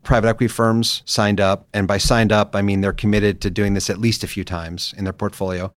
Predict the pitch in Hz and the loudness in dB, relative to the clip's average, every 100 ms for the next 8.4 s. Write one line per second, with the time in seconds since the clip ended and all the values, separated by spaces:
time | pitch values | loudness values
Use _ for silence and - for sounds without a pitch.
0 | - - 131 127 120 117 110 98 147 127 | -10 0 2 4 4 2 -2 0 2 4
1 | 127 127 - - - 107 104 - 110 104 | 4 2 -2 -4 -2 0 0 0 0 0
2 | - 98 104 95 90 98 - 107 98 95 | -2 0 0 0 0 0 2 2 0 0
3 | 101 101 101 - 92 95 - 92 - 101 | -2 -2 -4 -4 -4 -4 -4 -6 -2 0
4 | 98 107 - _ 95 101 104 98 101 92 | 0 -2 -14 _ -4 -2 0 0 0 0
5 | 95 95 92 87 113 95 104 92 95 92 | 0 0 -2 -2 -2 0 0 0 -2 -2
6 | 95 92 101 92 87 90 104 - 104 95 | -4 -4 -4 -4 -4 -4 -4 -2 0 0
7 | 101 95 - - 104 95 90 95 92 90 | -2 -4 -8 -6 -4 -2 -4 -4 -4 -4
8 | 92 - 95 90 | -6 -4 -4 -6